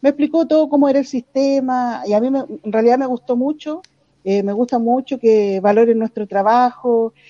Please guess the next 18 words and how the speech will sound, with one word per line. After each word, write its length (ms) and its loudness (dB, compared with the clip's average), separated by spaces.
y 340 2
la 100 4
oportunidad 460 0
de 80 0
trabajo 400 0
que 100 -6
uno 160 -4
te-, 280 0
eh, 320 -4
tenía, 340 0
bueno, 420 -2
en 240 -8
ese 180 -12
tiempo 300 -4
tenía 320 -4
todos 200 -4
los 120 -8
meses. 420 -6